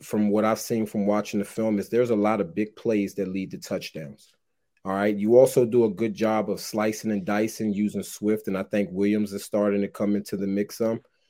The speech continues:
Um, we have to eliminate the big shots. We have to eliminate those big shots down the field, and we have to check the check down.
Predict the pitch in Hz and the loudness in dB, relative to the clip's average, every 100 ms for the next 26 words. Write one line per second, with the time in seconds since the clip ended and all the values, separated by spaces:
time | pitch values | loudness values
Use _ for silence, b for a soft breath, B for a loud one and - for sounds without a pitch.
0 | _ - 104 98 95 - 90 101 107 139 | _ -6 -2 -2 -2 -8 -8 -4 2 2
1 | 131 131 - 123 117 120 120 113 113 - | 4 0 0 0 2 2 2 4 2 -2
2 | 104 85 107 104 - 113 101 - - - | -12 -4 -4 -2 -4 -2 -2 -4 -14 -20
3 | _ _ _ _ _ - 107 110 123 143 | _ _ _ _ _ -6 -2 2 2 4
4 | 131 131 123 123 123 120 107 101 107 - | 4 6 6 6 6 4 4 0 0 2
5 | 117 110 - 107 110 104 - 110 110 110 | 2 2 0 2 2 2 0 2 2 2
6 | 104 101 117 - 120 117 - 107 - 113 | 0 0 0 -2 -2 -2 -4 -6 0 -2
7 | - 95 - 101 87 87 80 | -2 -6 -2 -2 -2 -8 -10